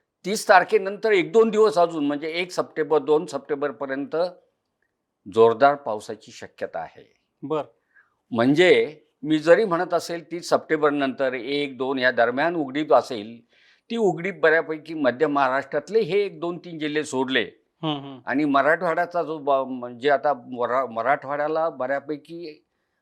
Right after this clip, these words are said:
Speaker 1: अतिवृष्टीसारखा जो पाऊस झालेला आहे,
Speaker 2: हम्म, हम्म.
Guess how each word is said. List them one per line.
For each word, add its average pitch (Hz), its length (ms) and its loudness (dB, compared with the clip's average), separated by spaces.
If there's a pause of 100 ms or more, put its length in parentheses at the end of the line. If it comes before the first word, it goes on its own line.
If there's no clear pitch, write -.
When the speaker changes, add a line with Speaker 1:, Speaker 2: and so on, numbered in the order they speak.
Speaker 1:
अतिवृष्टीसारखा 160 800 -4
जो 175 120 -6
पाऊस 151 320 -2
झालेला 131 380 -2
आहे, 104 300 -4 (460)
Speaker 2:
हम्म, 151 160 -6
हम्म. 135 180 -12